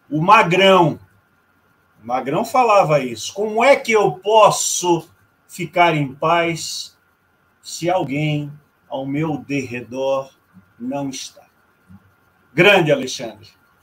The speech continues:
Carinho imenso em tê-lo na bancada da Roda Viva do E C K. E até uma próxima oportunidade. Fica ali na salinha do chá, inclusive, pra ver a surpresa que nós preparamos.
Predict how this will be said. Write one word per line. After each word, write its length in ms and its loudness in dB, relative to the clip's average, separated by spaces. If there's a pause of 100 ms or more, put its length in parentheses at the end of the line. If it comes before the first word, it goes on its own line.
(340)
Carinho 340 2
imenso 520 0
em 60 -2
tê-lo 600 0
na 220 0
bancada 880 -2 (640)
da 180 -8
Roda 480 -6
Viva 480 -8
do 160 -14
E 40 -12
C 240 -12
K. 340 -6 (840)
E 140 -8
até 240 -2
uma 260 2
próxima 420 0
oportunidade. 680 -4
Fica 220 -2
ali 140 2
na 140 0
salinha 400 -2
do 100 -14
chá, 440 2
inclusive, 680 -4
pra 200 2
ver 240 -2
a 80 -4
surpresa 720 -10
que 120 -18
nós 320 -6
preparamos. 880 -10